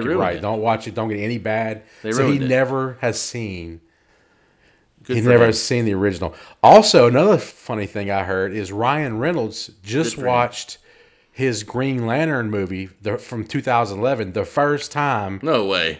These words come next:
Speaker 2: last week, whenever this was coming out, he wanted to watch his Green Lantern movie. And he's never watched it. You know, he said he liked it.
Speaker 1: He did like it.
Speaker 2: Yeah.
Speaker 1: Why hasn't
Speaker 2: Yeah.
Speaker 1: he seen, so do you think actors do that where they don't, like, watch their own stuff?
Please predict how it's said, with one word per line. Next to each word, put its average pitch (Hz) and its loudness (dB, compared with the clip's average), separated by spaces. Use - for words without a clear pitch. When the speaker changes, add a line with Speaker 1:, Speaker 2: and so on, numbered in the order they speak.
Speaker 2:
last 117 2
week, 123 -4
whenever 110 -2
this 107 -4
was 110 -14
coming 110 -2
out, 98 0
he 110 -2
wanted 107 -2
to 101 -4
watch 101 -2
his 92 -12
Green 95 -6
Lantern 92 -6
movie. 82 -8
And 113 -4
he's 98 -6
never 131 4
watched 127 0
it. 107 -8
You 110 -4
know, 120 2
he 120 -2
said 127 -2
he 107 0
liked 98 -2
it. - -20
Speaker 1:
He 117 -4
did 147 2
like 80 -4
it. - -20
Speaker 2:
Yeah. 78 -12
Speaker 1:
Why 151 4
hasn't 196 2
Speaker 2:
Yeah. 170 2
Speaker 1:
he 139 2
seen, 135 -10
so 160 2
do 156 0
you 196 -2
think 202 -2
actors 139 -2
do 127 -2
that 123 -2
where 120 -6
they 113 -2
don't, 123 -4
like, 104 -8
watch 110 -4
their 107 -6
own 101 -6
stuff? - -8